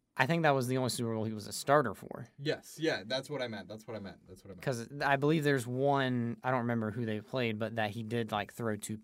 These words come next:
Speaker 1: garbage time passes. And, and in this thing that I'm ranking, like, two, like, if you threw two pass, if you came in in garbage time, there were some quarterbacks that came in for,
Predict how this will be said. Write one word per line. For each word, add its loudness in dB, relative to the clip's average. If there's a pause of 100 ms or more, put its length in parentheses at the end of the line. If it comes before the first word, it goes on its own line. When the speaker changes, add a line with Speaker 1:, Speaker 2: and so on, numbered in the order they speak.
(120)
Speaker 1:
garbage -2
time -4
passes. -6 (240)
And, 10
and 10
in 10
this 4
thing 4
that 4
I'm 4
ranking, -2 (500)
like, 4 (340)
two, 8
like, 6
if 4
you 10
threw 6
two 2
pass, 6
if 2
you 2
came 4
in 6
in 4
garbage 6
time, 4
there 4
were 2
some 0
quarterbacks 0
that -4
came -4
in -4
for, -4